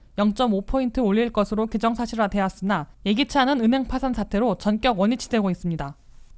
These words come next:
월스트리트 저널은 십삼 일 은행 파산 사태로 연준이 이십이 일 회의에서 영점오 포인트 금리를 인상하는 빅스텝을 밟을 가능성이 사라지고 있다고 보도했습니다. 제이피 모건의 마이클 페롤리 수석 경제학자는 월스트리트 저널과의 인터뷰에서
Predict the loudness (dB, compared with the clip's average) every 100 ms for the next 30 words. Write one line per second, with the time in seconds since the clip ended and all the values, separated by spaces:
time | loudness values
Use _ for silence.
0 | -20 -20 -20 -2 0 0 -2 -4 -4 -2
1 | 0 0 0 -2 -6 -4 -2 -2 0 0
2 | 0 -2 -4 -2 -4 -4 -2 -2 -4 -10
3 | -14 0 0 2 0 0 0 -2 -4 -4
4 | -2 -2 -2 -2 0 0 2 0 0 -2
5 | -4 -2 -4 0 0 0 0 -2 0 -2
6 | -2 -4 -8 -2 0 0 -2 2 2 2
7 | 2 2 0 0 0 0 -2 -2 2 2
8 | 2 0 -2 0 -2 0 2 2 0 -2
9 | -2 -2 -6 -14 -20 -20 -20 -20 -20 -20
10 | -20 -6 0 0 2 0 0 0 0 0
11 | 0 0 -2 0 0 0 -2 -4 -2 -4
12 | 0 0 2 -2 -2 -2 -2 -6 -8 0
13 | 0 0 -6 -4 -2 0 0 2 2 0
14 | -2 -2 -2 -4 -6 -10